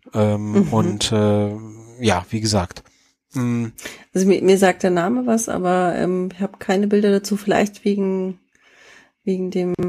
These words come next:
Speaker 2: äh, Macher von N Y P D Blue, was ich eigentlich auch nie gesehen hab, aber dass es mir deshalb ein Begriff ist, aber tatsächlich ist an mir total vorbeigegangen.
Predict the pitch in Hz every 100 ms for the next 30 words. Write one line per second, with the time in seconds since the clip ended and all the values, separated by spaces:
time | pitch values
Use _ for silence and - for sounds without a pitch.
0 | 170 - 170 170 165 165 165 160 - 165
1 | 190 185 - 175 170 165 175 - _ _
2 | - - _ 185 185 175 175 170 175 202
3 | 185 175 - 160 170 160 220 233 220 214
4 | 233 233 - - 165 170 - - - -
5 | - - - - - - 180 175 190 170
6 | 196 202 185 165 - 226 226 220 - 175
7 | 180 180 196 220 226 - 226 - 196 196
8 | 196 - 196 202 220 180 185 196 - 165
9 | 170